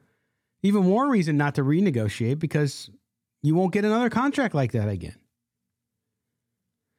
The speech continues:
So I don't think they're in a position to do that. I don't think there are any players on the roster.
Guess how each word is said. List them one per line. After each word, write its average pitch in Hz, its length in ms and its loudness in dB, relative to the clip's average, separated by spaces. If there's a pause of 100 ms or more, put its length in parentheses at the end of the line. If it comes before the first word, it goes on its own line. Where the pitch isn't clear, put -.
So 147 300 -2
I 180 120 -2
don't 208 160 -2
think 180 160 -2
they're 175 120 2
in 151 60 4
a 139 40 0
position 139 400 0
to 123 80 2
do 139 240 0
that. 117 240 -2
I 135 80 -2
don't 156 140 0
think 156 140 -2
there 143 120 0
are 135 60 -2
any 139 240 0
players 139 420 -2
on 123 100 0
the 113 80 0
roster. 120 720 -2